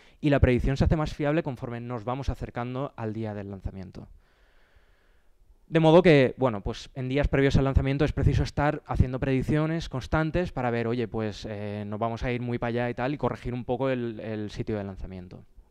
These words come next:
Aún así, esto no es del todo viable. A veces esto no es del todo viable porque hay algunas consideraciones de seguridad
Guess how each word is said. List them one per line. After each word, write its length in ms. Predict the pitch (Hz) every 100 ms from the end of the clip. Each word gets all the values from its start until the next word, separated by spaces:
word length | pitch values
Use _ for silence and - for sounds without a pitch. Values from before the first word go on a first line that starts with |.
| - - - - - -
Aún 160 | 135
así, 380 | 135 185 185 214 - - - _ _ - - - _ -
esto 260 | 160 - 180
no 140 | 175
es 80 | 160
del 160 | 156 156
todo 200 | 156 143
viable. 300 | 143 165 131
A 60 |
veces 260 | 147 202 180
esto 220 | 165 170
no 80 | 147
es 60 |
del 160 | 135 127
todo 220 | 139 131
viable 440 | 120 143 143 131 160 - _ _ _ -
porque 440 | 139 127 135 131
hay 160 | 139 151
algunas 340 | 165 165 165
consideraciones 640 | - 143 143 131 - 135 143
de 80 | 131
seguridad 640 | - 117 117 131 120